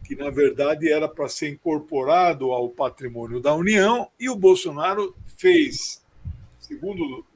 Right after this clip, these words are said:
Estadão publicou, e a Folha também, oito movimentos que envolveram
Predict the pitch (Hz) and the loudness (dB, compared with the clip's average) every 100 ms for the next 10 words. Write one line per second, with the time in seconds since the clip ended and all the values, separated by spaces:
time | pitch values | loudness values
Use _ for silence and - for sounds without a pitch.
0 | 127 - - - 131 131 - 123 123 - | -18 -8 -4 -4 -6 -12 -12 -16 -8 6
1 | 214 - - _ _ - - 139 127 - | 6 6 -10 _ _ -20 -6 -4 -4 -4
2 | 143 123 117 135 123 156 202 - _ _ | -4 -4 -8 -10 -4 -2 -2 -6 _ _
3 | _ _ - - - - 240 285 330 269 | _ _ -20 -10 -8 0 6 10 10 8
4 | - 202 156 185 175 156 143 170 214 - | 2 2 6 10 8 6 -2 -4 -4 -8
5 | 208 - - _ _ - 208 208 208 208 | -14 -14 -20 _ _ -10 -4 -4 2 2
6 | 139 135 160 139 | 2 4 2 2